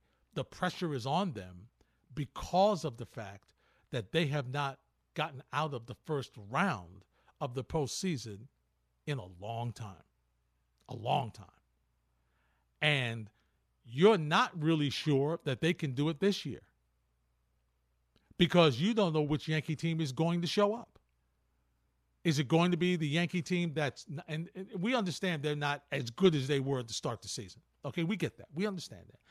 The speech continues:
And we also understand they weren't as bad as they were at the end of this, near the end of the season.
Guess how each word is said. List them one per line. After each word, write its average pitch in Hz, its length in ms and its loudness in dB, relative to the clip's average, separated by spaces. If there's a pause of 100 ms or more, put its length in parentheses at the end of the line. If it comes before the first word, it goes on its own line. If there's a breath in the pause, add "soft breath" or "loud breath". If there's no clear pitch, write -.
(140 loud breath)
And 190 100 6
we 196 80 8
also 254 240 8
understand 180 420 2
they 185 80 4
weren't 185 240 2
as 135 120 0
bad 156 260 0
as 156 100 -4
they 180 80 0
were 185 140 4
at 208 60 0
the 220 120 0
end 294 140 4
of 220 80 0
this, 127 220 -10 (320 soft breath)
near 175 160 6
the 208 160 2
end 269 120 0
of 180 100 -2
the 139 80 -6
season. 92 340 -10